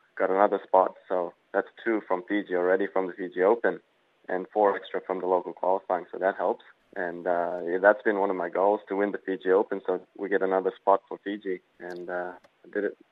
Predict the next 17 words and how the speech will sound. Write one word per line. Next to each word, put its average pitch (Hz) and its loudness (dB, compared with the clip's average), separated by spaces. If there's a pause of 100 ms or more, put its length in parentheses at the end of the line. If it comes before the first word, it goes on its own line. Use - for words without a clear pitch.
(120)
this 120 -2
year, 101 -2
so 101 -2
<laughs> - -
a - -12
few 120 -2
guys 104 4
from 98 -8
Australia 101 2
and 95 -4
New 95 -6
Zealand 101 0
come 92 -4
over, 95 -2 (760)
like, 95 -4
every 90 2
year, 92 0